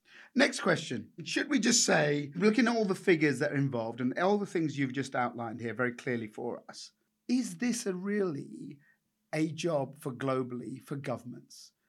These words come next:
And this is the argument that, you know, fraction of the Labour Party still believe,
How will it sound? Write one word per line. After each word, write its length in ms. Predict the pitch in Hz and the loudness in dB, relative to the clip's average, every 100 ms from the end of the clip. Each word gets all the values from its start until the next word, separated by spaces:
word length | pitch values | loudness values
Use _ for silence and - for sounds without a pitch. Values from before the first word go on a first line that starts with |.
| _ | _
And 160 | - 139 | -4 -2
this 180 | 165 170 | -2 -2
is 120 | 170 | -4
the 220 | 170 160 | -2 0
argument 440 | 143 135 131 123 120 | 2 0 -2 -6 -6
that, 140 | - | -10
you 60 | 117 | -10
know, 220 | 117 123 - _ - - - - | -10 -10 -14 _ -14 -10 -10 -12
fraction 500 | - 165 - 170 147 | 2 2 2 0 2
of 100 | 131 | 4
the 240 | 139 135 | 4 4
Labour 300 | 120 135 131 | 2 -2 -2
Party 440 | 135 127 127 135 | 0 0 0 -4
still 300 | 123 - 135 | -4 -2 -2
believe, 320 | 123 123 135 | 0 -2 -2